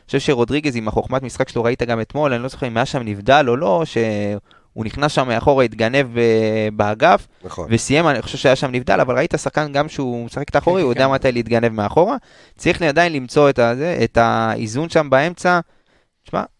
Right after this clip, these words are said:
Speaker 1: אני
Speaker 3: אני
Speaker 1: סומך על ברק בקטע הזה, אבל
Speaker 2: שנייה,
Speaker 1: צריך
Speaker 2: לפני
Speaker 1: ל-
Speaker 2: ש-, לפני שאתה ממשיך, אלכס, אמ, אתה תסתכל בינתיים על הפוסט, אמ, שהעליתי אתמול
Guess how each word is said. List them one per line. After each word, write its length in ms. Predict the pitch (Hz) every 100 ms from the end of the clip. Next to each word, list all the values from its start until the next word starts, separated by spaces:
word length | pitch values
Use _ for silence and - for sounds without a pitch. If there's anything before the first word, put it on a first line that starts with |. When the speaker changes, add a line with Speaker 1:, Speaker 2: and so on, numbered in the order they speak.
| -
Speaker 1:
אני 80 | 120
Speaker 3:
אני 80 | 135
Speaker 1:
סומך 260 | 143 156
על 80 | 156
ברק 200 | 127 113
בקטע 320 | 104 117 123
הזה, 160 | 143 180
אבל 120 | 131
Speaker 2:
שנייה, 140 | 127
Speaker 1:
צריך 120 | 120 117
Speaker 2:
לפני 140 | 135
Speaker 1:
ל- 40 |
Speaker 2:
ש-, 220 | 127 123 113
לפני 160 | 127
שאתה 120 | -
ממשיך, 380 | 107 95 - 95
אלכס, 440 | 92 90 - - - _ _ _ -
אמ, 40 | 98 98 98 98 _ -
אתה 140 | 107
תסתכל 340 | 160 - - 139
בינתיים 320 | 113 123 113
על 80 | 98
הפוסט, 520 | - 117 110 - -
אמ, 640 | 85 87 87 85 82 85
שהעליתי 560 | - - 85 98 110 92
אתמול 420 | 87 95 98 104